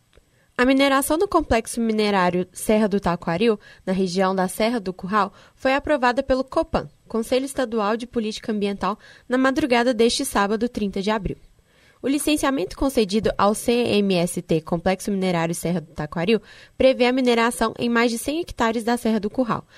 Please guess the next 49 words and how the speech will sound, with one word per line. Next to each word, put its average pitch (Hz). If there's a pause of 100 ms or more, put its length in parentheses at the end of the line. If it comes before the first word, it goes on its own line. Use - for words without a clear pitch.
(260)
além 196
de 202
possibilitar 240
a 208
lavra 202
a 208
céu 190
aberto 185 (340)
de 220
minério 208
de 196
ferro 202
no 233
local 226 (220)
e 240
a 254
instalação 262
de 262
uma 262
unidade 262
de 311
tratamento 247
de 220
minerais, 247 (280)
pilhas 220
de 202
rejeitos 202
e 262
bacias 262
de 240
contenção 233
de 196
sedimentos. 196 (540)
A 247
área 294
prevista 262
para 220
o -
projeto 190
está -
localizada 208
na 214
divisa 247
dos 254
municípios 240
de 233
Nova 220
Lima, 190
Sabará 214